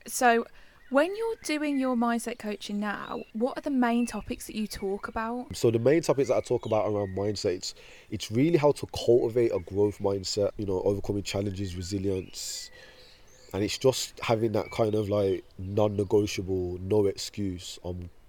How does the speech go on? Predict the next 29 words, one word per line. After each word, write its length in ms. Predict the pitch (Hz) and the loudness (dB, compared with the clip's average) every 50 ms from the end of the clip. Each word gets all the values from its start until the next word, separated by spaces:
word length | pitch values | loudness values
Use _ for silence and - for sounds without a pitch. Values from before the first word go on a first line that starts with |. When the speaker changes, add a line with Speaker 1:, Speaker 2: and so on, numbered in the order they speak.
| - - - | -20 -18 -12
Speaker 2:
you 80 | 101 98 | -8 -6
know, 80 | 92 90 | -6 -2
going 260 | - 104 95 98 98 - - | 0 2 2 2 0 -2 -2
all 180 | 95 98 95 95 | 0 0 0 -2
in 60 | 92 | -4
to 120 | - - 92 | -6 -4 -2
get 160 | 98 - - | -2 -2 -4
my 80 | 92 90 | -6 -8
dreams 300 | - 90 92 95 98 98 | -6 -6 -6 -6 -6 -6
and 80 | 98 92 | -8 -8
my 60 | 92 - - | -8 -8 -8
goals. 260 | - - 113 - - - - - - - - - - 220 | -8 -10 -10 -14 -18 -20 -20 -20 -20 -20 -20 -16 -14 -14
Speaker 1:
Mm-hmm. 260 | 208 - - - 90 | -12 -8 -6 -6 -4
Speaker 2:
Um, 220 | 90 85 85 85 95 110 | -4 -6 -10 -12 -8 -2
that's 220 | - 98 - - - | -2 -2 -2 -2 -2
what 140 | 98 - - | 0 0 0
I 120 | 90 98 | 0 -2
had, 180 | 98 101 101 95 - - - - - - - - - - - - - - - - - - | -2 -4 -4 -8 -10 -16 -20 -20 -20 -20 -20 -20 -20 -20 -20 -20 -20 -20 -20 -20 -14 -8
you 80 | 92 | -6
know, 80 | 92 90 | -6 -4
growing 300 | 85 95 92 92 92 92 | -2 0 0 0 2 0
up. 120 | 85 - | -2 0
Like, 140 | - 92 80 | 0 0 0
again, 320 | 87 85 - 95 95 92 87 | 0 0 0 -2 -2 -2 -4
self-development 680 | - - - 104 98 - 98 90 98 73 82 98 98 - | -6 -4 -2 -2 -4 -4 -4 -4 -2 -2 -2 -2 -4 -4
was 140 | 95 95 - | -4 -8 -8
key 220 | - - 104 101 | -6 -6 -6 -4
for 100 | - - | -4 -4
me. 220 | 95 92 101 127 | -4 -4 -4 -6